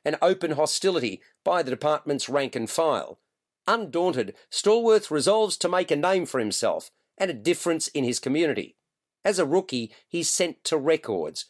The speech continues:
a role he absolutely detests. As luck would have it, an opportunity arises, and he seizes it with both hands. A newspaper ad opens the door. Posing as a racist extremist, Stallworth contacts the local head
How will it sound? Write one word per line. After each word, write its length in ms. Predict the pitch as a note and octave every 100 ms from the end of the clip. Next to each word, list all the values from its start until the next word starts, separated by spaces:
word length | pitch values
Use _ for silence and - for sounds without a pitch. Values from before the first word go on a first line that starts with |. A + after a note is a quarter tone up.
| _
a 80 | C3
role 300 | D#3 F#3 E3+
he 240 | D3+ D3 -
absolutely 720 | F#3 F3 - D3+ D3+ D#3 C#3+
detests. 800 | A2+ A#2+ - B2+ - - - - _ _ _ _
As 160 | - C3
luck 220 | A3 A#3
would 100 | F#3+
have 180 | A#2+ C#3+
it, 160 | A2 - _ -
an 100 | E3+
opportunity 680 | F#3 F#3+ F3+ G#3+ G3+ C#3+ A#2+
arises, 520 | A2 G2 F2 F2 F2 _ _
and 120 | - G3+
he 80 |
seizes 560 | F#3 - A#3 A#3 D#3 C#3+
it 140 | D#3
with 200 | D3 D3 -
both 240 | C3+ B2
hands. 500 | D3 C#3 D#2 B1+ - - _ _ -
A 80 | C#3+
newspaper 680 | F3 A#3+ - C#3+ A#2+ B2 C3
ad 220 | C#3+ C#3 D3
opens 400 | D3 C#3+ C3 -
the 100 | C3
door. 380 | D#3 A#2 B1+ _ _ _ _ _ _
Posing 520 | - F#3+ G#3+ A#3+ A3 - -
as 140 | C#3
a 80 | C3+
racist 600 | A2+ E3 F#3+ F#3+ D#3+ -
extremist, 840 | C3+ - - E3+ E3+ G2+ E2 - _ _ -
Stallworth 560 | - G#3+ A#3 A3 F3
contacts 540 | - G#3 A3+ F#3+ - -
the 100 | C3
local 400 | D#3+ G#3+ G3+ E3+
head 320 | C#3 C#3+